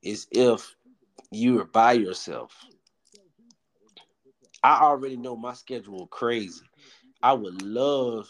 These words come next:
to come home to a home cooked meal. I would love to come home to home prep meals, all of that, to where I don't have to be up three A M in the morning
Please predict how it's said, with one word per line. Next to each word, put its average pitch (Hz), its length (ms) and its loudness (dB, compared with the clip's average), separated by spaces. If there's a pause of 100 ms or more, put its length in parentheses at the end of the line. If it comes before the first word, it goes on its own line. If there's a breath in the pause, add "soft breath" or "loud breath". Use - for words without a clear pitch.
(760)
to 110 200 -8
come 131 380 -8
home 113 460 -8 (460 loud breath)
to 104 160 -6
a 92 60 -8 (100)
home 117 300 -2
cooked 98 240 -4
meal. 104 340 -6 (380 loud breath)
I 101 120 6
would 104 140 0
love 120 300 4
to - 60 -10
come 110 280 -8
home 104 320 -8
to 90 140 -8
home 117 340 -2
prep 135 360 2
meals, 95 560 -6 (480)
all 135 240 6
of 110 140 -6
that, 95 260 -10 (340)
to 113 140 -10
where 107 360 -8 (320)
I 123 120 -2
don't 147 180 -2
have 185 200 0
to 143 60 -10
be 135 200 -2
up 123 200 -2 (720)
three 165 260 2
A 160 220 0
M 156 120 -4
in 147 60 -6
the 143 60 -4
morning 156 460 -4